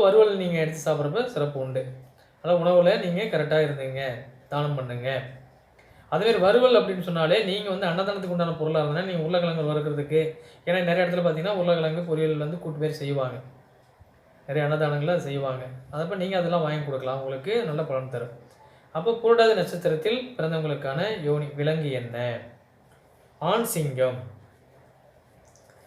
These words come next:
புரட்டாதிக்கு வந்து என்ன சொல்றது? ஆண் சிங்கம். அவிட்டத்தில் பிறகு பெண் சிங்கம் வரும், பூரட்டாதிக்காரங்களுக்கு ஆண் சிங்கம். அப்போ அந்த ஆண் சிங்கத்தோட இமேஜ், அது சம்மந்தப்பட்ட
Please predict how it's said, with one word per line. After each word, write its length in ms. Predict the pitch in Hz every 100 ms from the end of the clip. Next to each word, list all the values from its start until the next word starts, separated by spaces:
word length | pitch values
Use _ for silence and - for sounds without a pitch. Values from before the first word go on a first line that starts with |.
| _ -
புரட்டாதிக்கு 460 | 185 196 196 185 175
வந்து 120 | 175
என்ன 120 | 170
சொல்றது? 360 | 165 160 196 185 165
ஆண் 160 | 180 175
சிங்கம். 380 | 156 147 147 - - - - _ - _ _ - _ - - - _ -
அவிட்டத்தில் 440 | 170 185 208 185 165
பிறகு 160 | 175 180
பெண் 160 | 165 160
சிங்கம் 260 | 147 127
வரும், 220 | 117 120 - - _ _ _ -
பூரட்டாதிக்காரங்களுக்கு 800 | 202 196 170 151 143 143 170 143
ஆண் 160 | 151 143
சிங்கம். 320 | 127 120 123 - - _ _ _ _ 180
அப்போ 180 | 185 240
அந்த 120 | 220 180
ஆண் 140 | 233 -
சிங்கத்தோட 340 | 202 190 175 156
இமேஜ், 400 | 165 165 156 165 175 - - - _ _ _ _ _ -
அது 160 | 151 160
சம்மந்தப்பட்ட 340 | 175 175 165